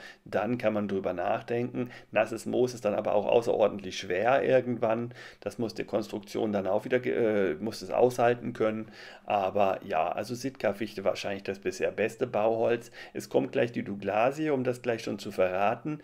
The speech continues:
Äh, die hat ein ausgezeichnetes Konstruktionsholz. Leider ist es auch relativ schwer.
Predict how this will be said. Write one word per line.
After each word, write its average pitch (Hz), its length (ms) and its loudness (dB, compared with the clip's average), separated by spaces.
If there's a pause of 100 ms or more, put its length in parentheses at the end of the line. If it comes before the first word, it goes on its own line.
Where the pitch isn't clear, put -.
(260)
Äh, 110 240 4
die 120 320 -6
hat 123 160 2
ein 120 120 0
ausgezeichnetes - 1000 0
Konstruktionsholz. 110 1000 0
Leider 107 320 4
ist 117 120 -2
es 117 120 -4
auch 101 180 2
relativ 101 460 0
schwer. 110 520 2